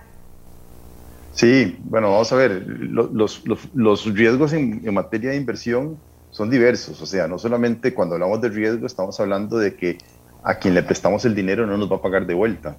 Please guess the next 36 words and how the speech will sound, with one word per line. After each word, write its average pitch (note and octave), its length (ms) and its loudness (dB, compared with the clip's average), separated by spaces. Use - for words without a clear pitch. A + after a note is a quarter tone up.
eso - 200 -10
es G2+ 120 -8
lo F#2+ 100 0
que E2 80 2
llamamos E2 440 2
riesgo F2 300 2
de, F2 220 2
de E2+ 120 -4
crédito F2+ 460 0
o C#2+ 140 -4
riesgo E2+ 300 0
emisor, F#2 380 -2
sino F#2 300 2
que A2+ 180 2
hay F#2 200 2
otros F#2+ 280 0
tipos A2 220 0
de A#2+ 80 2
riesgos B2+ 600 0
y A2+ 160 0
el F#2+ 100 -4
más, F2+ 500 -6
el F#2 120 0
más, F2+ 420 0
digamos, G2 560 -2
relevante F2 640 -2
para D2 200 -8
el D2 100 -10
caso - 260 2
de F2+ 40 2
las - 180 -2
operadoras F2 440 2
de F#2+ 80 0
pensiones, G2 540 -2
como G#2 400 0
tienen A#2 520 -2